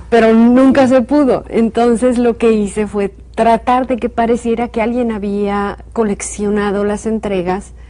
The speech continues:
y que, eh, que formaba el libro. Este, yo,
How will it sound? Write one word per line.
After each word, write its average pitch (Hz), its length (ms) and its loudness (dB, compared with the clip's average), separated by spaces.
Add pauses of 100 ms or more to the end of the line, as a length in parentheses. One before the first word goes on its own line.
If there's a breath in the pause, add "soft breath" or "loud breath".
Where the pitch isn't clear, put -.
(220 soft breath)
y 208 140 -4
que, 175 460 -4
eh, 185 180 0
que 175 320 -2
formaba 170 500 -6
el 175 80 -4
libro. 175 420 -2 (680 loud breath)
Este, 208 880 -2
yo, 226 300 -2